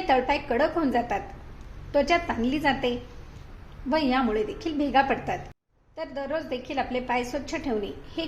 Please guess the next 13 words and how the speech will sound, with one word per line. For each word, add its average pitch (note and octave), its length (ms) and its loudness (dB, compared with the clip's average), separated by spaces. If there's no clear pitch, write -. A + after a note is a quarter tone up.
खूप C4 200 -2
गरजेचे A#3 420 2
आहे. G#3+ 260 0
याबरोबरच B3 840 6
मधमाशीच्या E4 760 4
पोळाचे B3+ 480 4
जे D4+ 120 0
मेण B3+ 280 2
आहे, A3+ 220 2
हे E4+ 80 0
मेण C4+ 360 6
घ्यायचे B3 320 4
आहे. F#3+ 240 -2